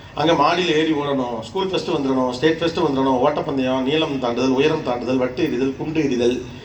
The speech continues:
அப்புறம் வேற ஏதாவது கேம் இருந்துச்சுன்னா அது, அப்புறம் கிரிக்கெட்டை பார்த்தா அதுல ஆக்கி விட்டுறணும். கோபிநாத்தை பார்த்தா இவன் மாதிரி. இப்ப கூட ஒரு அம்மா யார்கிட்டயாவது சொல்லுவாங்க நைட்டு போயிட்டு, "அவன் எப்படி பேசினா பாத்தியா, நீ ஏன் இப்படி பேச மாட்டேங்குது?" அவனுக்கு பேச வந்து பேசுறான், எனக்கு கணக்கு வராது, அவனுக்கு வரும் இல்லையா?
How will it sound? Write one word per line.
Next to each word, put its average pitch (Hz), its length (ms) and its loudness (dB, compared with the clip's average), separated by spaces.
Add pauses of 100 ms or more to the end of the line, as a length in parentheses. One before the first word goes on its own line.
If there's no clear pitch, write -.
(400)
அப்புறம் 151 220 4
வேற 156 180 4
ஏதாவது 165 240 2
கேம் 156 200 0
இருந்துச்சுன்னா 143 220 -4
அது, 131 380 2
அப்புறம் 151 220 -4
கிரிக்கெட்டை 175 380 -2
பார்த்தா 143 160 -2
அதுல 151 200 2
ஆக்கி 139 180 2
விட்டுறணும். 127 440 0
கோபிநாத்தை 165 380 2
பார்த்தா 143 220 -2
இவன் 139 140 0
மாதிரி. 147 140 2
இப்ப 147 180 0
கூட 196 140 4
ஒரு 196 100 4
அம்மா 170 200 0
யார்கிட்டயாவது 156 280 0
சொல்லுவாங்க 143 400 -2
நைட்டு 131 180 -2
போயிட்டு, 120 220 -4 (220)
"அவன் 135 160 0
எப்படி 175 180 0
பேசினா 151 220 0
பாத்தியா, 131 400 0 (520)
நீ 156 120 2
ஏன் 180 80 8
இப்படி 160 180 2
பேச 139 220 0
மாட்டேங்குது?" 120 400 -2
அவனுக்கு 156 480 2
பேச 170 200 2
வந்து 143 320 0
பேசுறான், - 460 -6 (440)
எனக்கு 175 280 -2
கணக்கு 156 300 0
வராது, 123 300 2
அவனுக்கு 147 280 2
வரும் 135 180 0 (260)
இல்லையா? 151 240 0